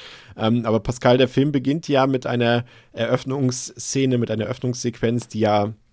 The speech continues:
das erkennt jeder Mensch, ähm, der schon mal irgendwas von Scream gesehen hat, oder vielleicht sogar nicht mal Scream, Scary Movie würde ja an der Stelle schon reichen, äh, quasi mit einer, <laughs> mit, mit einer Hommage an das Original.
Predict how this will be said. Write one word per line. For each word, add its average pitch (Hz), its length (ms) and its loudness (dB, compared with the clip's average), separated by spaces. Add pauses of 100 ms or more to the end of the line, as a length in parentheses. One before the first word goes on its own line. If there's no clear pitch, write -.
(300)
das - 200 -6
erkennt 95 340 -6
jeder 120 300 2
Mensch, 123 360 -2 (500)
ähm, 110 560 0
der 104 180 0
schon 110 140 -4
mal 101 120 0
irgendwas 113 240 -4
von 113 100 -6
Scream 113 340 -2
gesehen 107 380 0
hat, 110 260 -4 (220)
oder 107 180 2
vielleicht 107 220 2
sogar 101 140 0
nicht 117 120 0
mal 104 100 0
Scream, 92 280 -8
Scary 90 240 -4
Movie 107 280 -2
würde 98 120 -2
ja 98 40 2
an 95 60 0
der 92 100 -2
Stelle 95 200 -6
schon 95 160 -8
reichen, 101 440 -2 (380)
äh, 101 160 0
quasi 101 280 2
mit 110 280 2
einer, - 300 2
<laughs> - 60 -8
mit, - 240 -4
mit 120 180 2
einer 113 100 8
Hommage 110 460 4
an 117 140 -6
das 110 140 -4
Original. 110 840 2